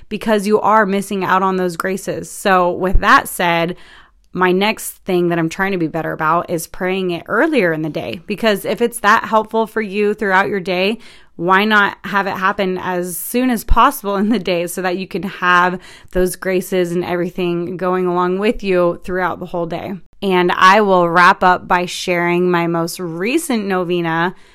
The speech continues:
was for the petition of a successful home birth V bac. Now, if you follow me or if you've listened to my previous podcast episodes, you already know how that went, but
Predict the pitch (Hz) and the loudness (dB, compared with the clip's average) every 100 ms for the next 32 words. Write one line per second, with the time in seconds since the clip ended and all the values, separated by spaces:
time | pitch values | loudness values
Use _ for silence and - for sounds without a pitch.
0 | _ - 180 180 202 220 190 185 180 - | _ -10 -4 0 4 4 2 0 -4 -4
1 | 185 196 214 220 220 233 240 226 202 190 | 0 2 2 2 0 0 -2 -4 -2 -2
2 | 190 - 180 175 170 170 185 175 175 - | -2 0 0 0 -2 -4 -2 -2 -2 -6
3 | 175 - - 180 - - 208 220 233 - | -10 -10 -12 -10 -10 -4 -4 -4 -6 -8
4 | 190 180 180 180 190 196 - 165 165 185 | -4 -2 -2 -2 -2 -6 -14 -12 -6 -4
5 | 170 160 160 - - _ _ 202 185 175 | -2 -2 -2 -4 -16 _ _ -2 4 4
6 | 175 180 185 175 226 240 233 226 220 220 | 4 -2 -4 0 6 6 6 4 2 4
7 | 196 190 185 185 180 165 214 240 220 202 | 4 2 0 -2 -2 0 0 0 0 0
8 | 202 185 180 226 214 202 190 220 185 - | 0 -2 0 0 2 0 4 6 6 2
9 | 180 - 165 180 180 180 165 175 - 180 | -2 -4 -4 -4 -2 -2 -4 -4 0 0
10 | 196 196 185 185 190 180 175 170 175 180 | 0 0 2 2 4 2 2 0 0 0
11 | 165 165 - 165 208 196 175 - | 0 -2 -8 -2 2 2 0 -4